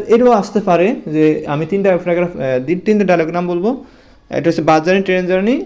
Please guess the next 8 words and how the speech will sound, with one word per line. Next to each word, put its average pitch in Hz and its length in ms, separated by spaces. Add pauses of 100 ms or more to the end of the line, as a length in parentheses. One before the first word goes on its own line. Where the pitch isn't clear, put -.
(380)
আর 131 160
এটা 165 100
হলো 180 120
তোমার, 180 420
আহ, 135 1120 (460)
তোমার 143 220
এসএসসি 180 500 (100)
এক্সামিনেশন 175 800